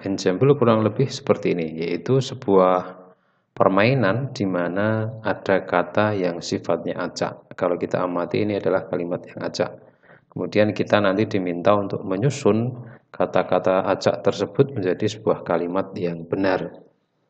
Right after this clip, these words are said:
Football, football, play can he. Ini kan harusnya he can play football. Jadi kita tinggal memindahkan,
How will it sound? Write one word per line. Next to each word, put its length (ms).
Football, 880
football, 720
play 400
can 480
he. 400
Ini 160
kan 160
harusnya 400
he 320
can 640
play 480
football. 480
Jadi 160
kita 240
tinggal 240
memindahkan, 960